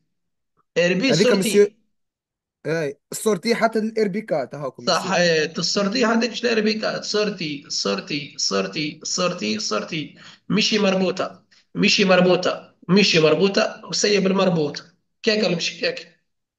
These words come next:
Speaker 1: واضح ولا مش واضح؟
Speaker 2: واضح مسيو على الآخر، واضح على الآخر.
Speaker 1: يعطيك الصحة، لا، يعطيك الصحة.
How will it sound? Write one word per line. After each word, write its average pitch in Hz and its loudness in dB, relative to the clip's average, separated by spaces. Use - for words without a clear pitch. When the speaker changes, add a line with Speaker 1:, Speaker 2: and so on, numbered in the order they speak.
Speaker 1:
واضح 190 0
ولا 180 -4
مش 165 -6
واضح؟ 170 6
Speaker 2:
واضح 202 4
مسيو 226 4
على 208 4
الآخر، 196 0
واضح 151 -2
على 165 -4
الآخر. 170 -6
Speaker 1:
يعطيك 151 -4
الصحة، 147 -4
لا، 135 -6
يعطيك 139 -10
الصحة. - -10